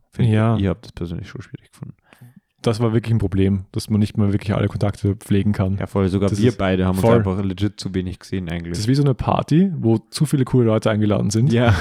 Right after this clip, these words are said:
Speaker 1: <laughs> legit.
Speaker 2: Und dann denk, gehst du raus und denkst dir so, „Fuck, ich hab gar nicht mit dem und dem geredet.“
Speaker 1: Ja, ja.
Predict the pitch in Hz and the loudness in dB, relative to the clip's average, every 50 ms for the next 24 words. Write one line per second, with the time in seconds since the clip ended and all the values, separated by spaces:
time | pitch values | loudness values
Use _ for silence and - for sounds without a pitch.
0 | - 113 - - - 123 117 113 - 117 117 - - - - - - 127 123 113 | 2 0 0 0 0 0 0 0 2 0 0 -2 -4 -12 -16 -4 0 0 2 2
1 | 120 120 107 - 127 127 - - 139 123 - 127 110 110 120 131 135 135 120 117 | 2 0 2 0 0 0 2 0 0 0 2 4 4 6 6 4 4 2 2 0
2 | 113 - 120 113 104 - - - - - - - 113 - 113 - - 117 117 110 | 0 0 -2 -2 -2 -4 -8 -14 -14 -14 -14 -14 -4 -4 -2 0 2 2 2 2
3 | - 110 - 120 120 123 107 101 101 98 98 95 98 101 107 104 98 98 95 95 | 2 0 2 2 2 2 2 0 0 0 0 2 2 2 2 2 2 0 0 -2
4 | 98 95 92 92 95 | -2 -4 -6 -8 -10